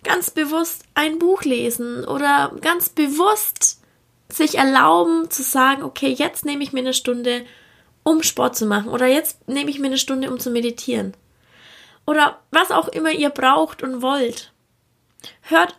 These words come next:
wirklich da auf euer Inneres, was ihr jetzt grad ganz bewusst machen wollt. Und dann erlaubt es euch. Denn ich hab gemerkt, ich hab's zwar gemacht, aber ich hab's mir innerlich nicht ganz erlaubt. Ich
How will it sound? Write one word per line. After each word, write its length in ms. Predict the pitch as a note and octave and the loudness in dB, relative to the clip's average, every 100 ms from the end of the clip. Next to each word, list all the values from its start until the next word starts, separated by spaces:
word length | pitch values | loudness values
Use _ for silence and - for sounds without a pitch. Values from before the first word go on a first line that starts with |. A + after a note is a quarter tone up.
| - | -10
wirklich 400 | B3 F4 E4+ E4+ | -2 0 0 0
da 180 | C#4+ - | 0 0
auf 280 | B3+ - - | -2 -4 -2
euer 360 | C4+ C4+ - | 0 0 0
Inneres, 580 | - D#4 C#4+ A3+ G#3+ G#3+ | 0 0 0 0 -2 -2
was 200 | A#3 A#3 | -4 -2
ihr 160 | C4 C4 | -4 -2
jetzt 200 | C4+ - | -4 -4
grad 300 | A#3+ A3+ - - - | -2 -2 -4 -20 -4
ganz 260 | C#4 C#4+ D4+ | 2 2 0
bewusst 520 | - A#3+ C4 C4 - | -4 0 0 -2 -4
machen 320 | B3 A#3+ G#3+ | -4 -2 -6
wollt. 360 | G3 G#3 - - _ _ _ _ _ _ _ _ - - | -6 -8 -12 -18 _ _ _ _ _ _ _ _ -20 -6
Und 180 | C4+ C4 | -2 2
dann 280 | C#4 D#4+ - - _ - | 2 0 -12 -20 _ -2
erlaubt 480 | C4 C4 B3+ - A#3 | 2 4 2 0 -10
es 160 | - | -8
euch. 420 | - - A3 - _ - - | -6 -6 -10 -16 _ -20 -8
Denn 140 | - - | -6 -2
ich 160 | E4 | 0
hab 140 | D#4 D4+ | 0 0
gemerkt, 380 | C#4 C4+ C4+ | 0 0 0
ich 120 | D4 D#4 | 0 -2
hab's 160 | D#4+ | -2
zwar 160 | - C#4+ | -2 0
gemacht, 340 | C#4 C#4 C#4+ | 2 2 2
aber 120 | - | -6
ich 120 | C4+ C#4 | -6 -6
hab's 220 | - C#4+ | -8 -8
mir 260 | C#4+ C#4+ C#4 - - - _ _ - | -4 -4 -6 -20 -20 -20 _ _ -2
innerlich 360 | D#4+ F4+ D#4+ D#4+ | 2 2 2 -2
nicht 160 | D4+ | -2
ganz 240 | C#4 C#4 - _ - | -2 -2 -8 _ -4
erlaubt. 560 | C#4+ C#4+ C4+ D#4 D#4 B3 | 0 4 4 4 -2 -8
Ich 200 | A#3 | -8